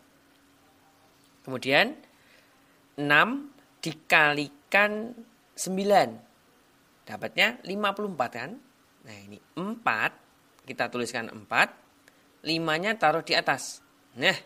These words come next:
ini. Nah, ini terlalu mepet ini. Coba, terlalu mepet. Jangan mepet-mepet. Nanti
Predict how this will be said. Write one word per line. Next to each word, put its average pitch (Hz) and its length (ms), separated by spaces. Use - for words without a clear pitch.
ini. 151 320
Nah, 120 160
ini 110 160
terlalu 113 320
mepet 127 240
ini. 104 160
Coba, 123 480
terlalu 110 400
mepet. 104 320
Jangan 107 320
mepet-mepet. 110 760
Nanti 123 240